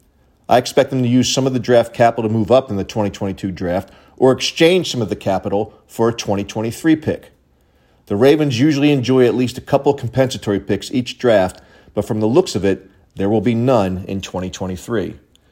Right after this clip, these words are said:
With five fourth-round picks in this year's arsenal, I could easily see DeCosta parlaying one for a third-round pick next year.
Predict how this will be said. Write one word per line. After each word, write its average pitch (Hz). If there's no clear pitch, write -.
With 92
five 127
fourth-round 123
picks 127
in 101
this 110
year's 117
arsenal, 107
I -
could 123
easily 135
see 117
DeCosta 110
parlaying 104
one 98
for 113
a 107
third-round 104
pick 101
next 95
year. 78